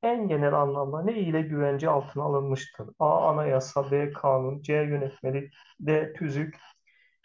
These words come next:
E. Kanun hükmünde kararname. Cevabımız tabii ki en genel anlam dediğine göre anayasadır. Yani üçüncü sorumuzun cevabı Ankara.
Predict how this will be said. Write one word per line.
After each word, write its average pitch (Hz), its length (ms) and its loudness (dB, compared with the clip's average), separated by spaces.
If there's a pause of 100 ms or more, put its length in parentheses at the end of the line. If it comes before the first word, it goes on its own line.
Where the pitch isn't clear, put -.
E. 156 240 4
Kanun 147 420 2
hükmünde 135 580 -2
kararname. 127 1000 0 (640)
Cevabımız 127 640 0
tabii 131 220 -2
ki - 240 -8
en 185 420 4
genel 135 320 2
anlam 131 420 2
dediğine 139 380 -2
göre 117 280 0
anayasadır. 135 920 0
Yani 131 720 -2
üçüncü 139 420 -8
sorumuzun 131 440 -2
cevabı 131 500 0
Ankara. 131 540 -2